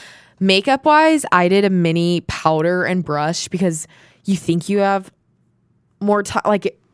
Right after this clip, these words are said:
if I were to say to bring makeup, it would bring, it would be powder because you don't have as much time as you think to go into the house, like, to get ready. And then last thing is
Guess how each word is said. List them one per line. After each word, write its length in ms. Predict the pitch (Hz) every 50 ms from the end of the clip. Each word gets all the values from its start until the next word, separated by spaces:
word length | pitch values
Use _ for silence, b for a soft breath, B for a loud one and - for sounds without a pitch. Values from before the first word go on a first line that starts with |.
| _ _ -
if 120 | 196 190 208
I 100 | 202 220
were 80 | 240 247
to 60 | 233
say 160 | - - 202
to 80 | 185 180
bring 220 | 175 180 175 170
makeup, 340 | 165 160 156 160 180 165 160
it 40 | 147
would 100 | 165 160
bring, 240 | - 156 156 156 - _ _ -
it 80 | 180 180
would 140 | 175 170 151
be 100 | 160 156
powder 640 | - - - 156 147 143 139 147 156 165 170 170 -
because 400 | 175 170 185 180 170 170 165 156
you 80 | 170
don't 220 | 160 170 165 151 160
have 140 | 165 156 165
as 120 | 160 160
much 180 | 165 160 - -
time 260 | - 151 143 143 156
as 120 | 165 151 151
you 60 | 156 151
think 560 | _ - - 147 151 160 180 - - - B B B B B B B B B B -
to 120 | - 202
go 440 | 170 170 156 147 147 147 151 147 135 - -
into 240 | 170 165 - -
the 60 | 156 160
house, 460 | 147 151 147 143 147 156 156 - -
like, 100 | 160 151
to 80 | -
get 120 | - 120 -
ready. 300 | - 147 147 160 202 - B B B B B B B -
And 160 | 202 202 196
then 220 | 185 185 180 175
last 400 | 170 165 165 165 165 170 165 - -
thing 300 | 196 185 180 175 175 175
is 180 | 190 180 156